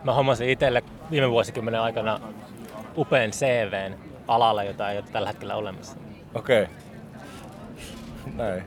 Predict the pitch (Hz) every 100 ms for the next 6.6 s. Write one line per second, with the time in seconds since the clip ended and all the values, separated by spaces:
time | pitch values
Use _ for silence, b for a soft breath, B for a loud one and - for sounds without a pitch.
0 | - 127 120 - 113 107 - 117 123 151
1 | 170 151 110 - 101 98 107 101 95 107
2 | 98 - - - - - - 123 107 98
3 | - 101 98 101 - - - B B B
4 | B - - 156 156 113 110 107 113 110
5 | 113 - - 104 107 123 110 - - 110
6 | 113 123 120 - 98 123